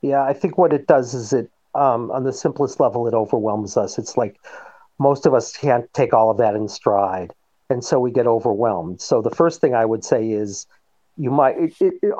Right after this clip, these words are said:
and then it almost becomes like an addiction. Like, you can't even stop yourself. So you have this double problem of sort of overwhelm and sort of this craving, like, "I can't stop watching." And again, what I would say is, if you could breathe for a second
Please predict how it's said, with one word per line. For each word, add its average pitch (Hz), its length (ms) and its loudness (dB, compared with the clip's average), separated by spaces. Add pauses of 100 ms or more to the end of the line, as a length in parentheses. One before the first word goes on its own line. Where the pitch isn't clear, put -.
(120)
and 165 180 0
then 180 140 4
it 170 80 2
almost 165 380 4
becomes 147 400 -4
like 127 180 2
an 135 160 -2
addiction. 117 520 -4
Like, 110 180 -4
you 120 80 -8
can't 135 280 -2
even 117 180 -4
stop 117 400 2
yourself. 92 460 -4
So 117 340 0 (280)
you 147 80 4
have 139 160 4
this 135 160 -2
double 165 340 2
problem 135 640 0
of 110 320 -6 (380)
sort 139 200 -2
of 123 200 -4
overwhelm 135 720 2
and 120 400 -4
sort 143 180 -2
of 117 100 -4
this 117 200 -8
craving, 123 460 -2
like, 110 200 -2
"I 113 60 -2
can't 123 340 -2
stop 113 400 2
watching." 110 580 -2 (760)
And 123 120 -4
again, 143 380 0
what 185 140 2
I 170 140 4
would 165 200 -2
say 104 320 -4
is, 87 480 -10
if - 220 -10
you 120 80 -8
could 110 320 -8
breathe 151 400 -6
for 214 240 -2
a 208 60 -2
second 113 560 -2